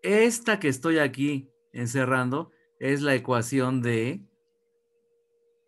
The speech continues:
el círculo unitario. Pero ojo, la X es coseno de alfa, entonces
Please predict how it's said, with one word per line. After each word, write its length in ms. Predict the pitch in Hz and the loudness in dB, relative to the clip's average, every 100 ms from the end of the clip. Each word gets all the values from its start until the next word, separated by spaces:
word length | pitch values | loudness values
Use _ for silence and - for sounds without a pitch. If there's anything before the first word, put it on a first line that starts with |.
| _ _ _ _ - | _ _ _ _ -8
el 160 | 120 | -6
círculo 520 | 120 135 123 135 131 135 | -2 -2 -2 -2 0 0
unitario. 680 | 147 147 214 247 190 151 - _ _ _ - | -2 -4 -4 -2 -4 -6 -14 _ _ _ -2
Pero 260 | 165 185 | 0 2
ojo, 760 | 240 285 277 - 208 170 139 _ _ _ _ _ _ _ _ _ _ _ _ _ | 2 2 -2 -2 0 0 -4 _ _ _ _ _ _ _ _ _ _ _ _ _
la 300 | 151 156 170 | -4 2 6
X 580 | 202 220 226 247 233 - | 6 4 2 -2 -2 -4
es 480 | 143 170 202 233 - | 0 2 4 0 -6
coseno 560 | - 143 131 175 175 165 | -4 -4 0 0 2 2
de 80 | |
alfa, 340 | 196 247 - 175 | 0 0 -2 -2
entonces 600 | 143 175 185 214 214 | -2 -2 0 0 -2